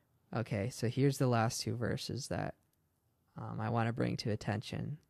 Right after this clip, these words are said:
So verse forty-nine says, "For everyone will be salted with fire. Salt is good, but if the salt has lost its saltiness, how will you make it salty again?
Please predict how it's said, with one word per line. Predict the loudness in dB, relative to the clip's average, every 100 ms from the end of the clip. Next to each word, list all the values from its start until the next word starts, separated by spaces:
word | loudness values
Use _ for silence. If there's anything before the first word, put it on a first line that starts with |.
| _ _ -10
So | -4 2
verse | 2 2
forty-nine | 0 0 2 2 0 -2 -4 -8 _ _ _ _ _ _
says, | 2 4 6
"For | 6 6
everyone | 8 8 8 8 8 8
will | 6
be | 6 2
salted | 4 6 6 4 2
with | 2 0
fire. | 2 4 4 2 0 -6 _ _ _ _
Salt | -6 4 6 8 6
is | 2 4
good, | 6 6 6 -2 _ _ _ _ _ _ _ _ _ 4
but | 6 8
if | 4
the | 4
salt | 0 6 8 8
has | 6 2 2
lost | 4 6 6 2 -2
its | -2
saltiness, | 2 4 4 2 0 0 -2 -8 -16 _ _
how | -6 4 6 8
will | 8 8
you | 6 4
make | 2 0 0
it | -2
salty | 0 0 2 0
again? | 2 2 2 0